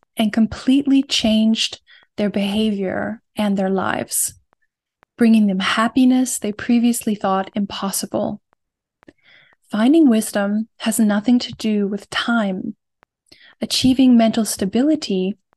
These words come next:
is a matter of finding healthy thoughts from moment to moment. Such thoughts can be light years or seconds away. Und für diejenigen, die noch nicht so ganz englisch versiert sind, und das sind bestimmt einige,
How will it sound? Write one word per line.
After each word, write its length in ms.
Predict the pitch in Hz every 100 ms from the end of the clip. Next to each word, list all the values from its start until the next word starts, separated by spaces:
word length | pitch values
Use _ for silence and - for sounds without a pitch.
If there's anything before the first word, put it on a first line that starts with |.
| _
is 140 | - 214
a 40 |
matter 360 | 196 196 208 220
of 120 | 208
finding 400 | 196 196 196 190
healthy 520 | - 214 226 - 247
thoughts 640 | - 190 - - - - _ _ - _ _
from 320 | - 202 202
moment 560 | 208 214 214 214 - _ -
to 140 | 220
moment. 600 | 208 196 196 220 269 - _ _ _ _ _ - _
Such 480 | - 254 262 - -
thoughts 400 | 226 202 214 -
can 160 | 226 202
be 140 | 208
light 300 | 202 196 208
years 420 | 220 208 208 202 -
or 80 | 202
seconds 560 | - 190 185 190 185 -
away. 400 | 190 185 - - _ _ _ _ _ _ _ _ _ -
Und 160 | 220 208
für 60 | 196
diejenigen, 480 | 196 196 196 196
die 120 | 190 208
noch 220 | 220 -
nicht 200 | 214 -
so 180 | 202 196 _
ganz 420 | - 233 269 262 -
englisch 400 | 226 208 202 -
versiert 440 | - 202 196 185 -
sind, 440 | - 269 427 -
und 80 | 208
das 160 | 202 -
sind 180 | 202
bestimmt 380 | 208 202 214 208
einige, 500 | 196 196 202 220 294